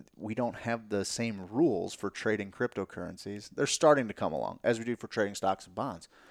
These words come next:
So it was, so, like, so Goldman Sachs and all of these other giant banking,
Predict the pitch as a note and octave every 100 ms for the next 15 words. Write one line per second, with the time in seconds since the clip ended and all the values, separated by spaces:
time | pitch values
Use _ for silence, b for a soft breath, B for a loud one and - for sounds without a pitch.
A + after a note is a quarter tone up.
0 | b - E3 D#3 C#3 C#3 A#2+ A2+ - C3
1 | A#2 B2 C#3+ C3+ A#2 A2+ G#2 G#2+ - F2+
2 | F2 B B B B2 B2+ A#2+ A2+ A#2 A2
3 | F#2+ F#2 G2 A2 G#2+ - G#2 G#2+ - F#2
4 | F#2